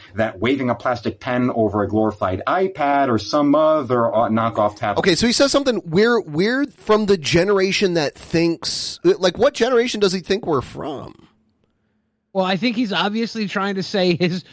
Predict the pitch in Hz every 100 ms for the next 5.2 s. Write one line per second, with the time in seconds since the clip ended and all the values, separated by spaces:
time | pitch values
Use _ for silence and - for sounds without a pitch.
0 | - - 180 196 208 180 175 170 160 160
1 | 214 - _ _ _ 160 180 180 190 180
2 | 185 - 180 165 165 170 180 170 180 160
3 | 160 165 151 165 165 160 147 143 117 -
4 | 151 123 113 127 127 131 147 _ - 147
5 | 156 -